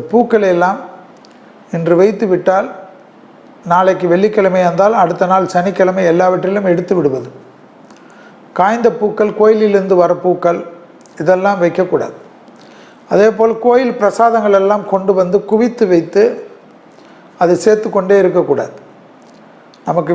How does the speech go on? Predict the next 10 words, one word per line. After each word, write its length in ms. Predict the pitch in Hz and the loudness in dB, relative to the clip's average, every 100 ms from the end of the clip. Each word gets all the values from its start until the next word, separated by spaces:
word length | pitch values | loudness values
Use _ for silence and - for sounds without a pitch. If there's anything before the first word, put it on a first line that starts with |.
| 180 | 2
வேண்டிய 260 | 214 226 208 | 2 2 4
அளவுக்கு 300 | 220 233 214 185 | 4 2 0 -2
விபூதி, 280 | 175 190 214 208 | -2 0 0 0
நமக்கு 240 | 180 156 170 | 0 0 0
வேண்டிய 220 | 190 190 190 | 2 2 2
அளவுக்கு 360 | 202 202 - 156 - | 2 -4 -8 -12 -8
குங்குமம், 440 | 185 180 180 196 180 | -4 -2 -2 -2 -4
நமக்கு 240 | 160 156 170 | -4 -2 0
வேண்டிய 260 | 185 180 | 2 2
அளவு 140 | 185 | 2